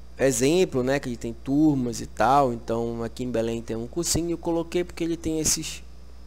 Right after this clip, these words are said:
essas cositas aqui online, você acessa cursoexemplos ponto com e ele também tem a loja do concurseiro e tudo mais. Aí você quiser também comprar online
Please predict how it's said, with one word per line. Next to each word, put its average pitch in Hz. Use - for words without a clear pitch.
essas -
cositas 156
aqui 139
online, 139
você 127
acessa 135
cursoexemplos 131
ponto 117
com 135
e 127
ele 131
também 123
tem 123
a 120
loja 117
do 110
concurseiro 135
e 113
tudo 127
mais. 143
Aí 180
você 180
quiser 147
também 131
comprar 127
online 117